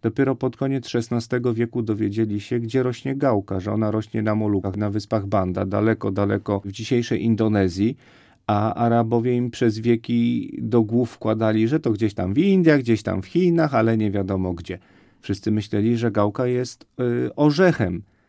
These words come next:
Koniec szesnastego wieku Portugalczycy dowiadują się, że gałka to jest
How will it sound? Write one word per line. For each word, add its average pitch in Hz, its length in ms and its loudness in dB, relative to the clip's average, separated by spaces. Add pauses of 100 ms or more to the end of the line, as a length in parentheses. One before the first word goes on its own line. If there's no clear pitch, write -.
(400)
Koniec 170 320 4
szesnastego 156 560 0
wieku 147 240 0
Portugalczycy 139 1040 -2
dowiadują 120 680 -2
się, 135 420 -4
że 123 240 -4
gałka 117 360 0
to 135 140 -4
jest 131 340 -4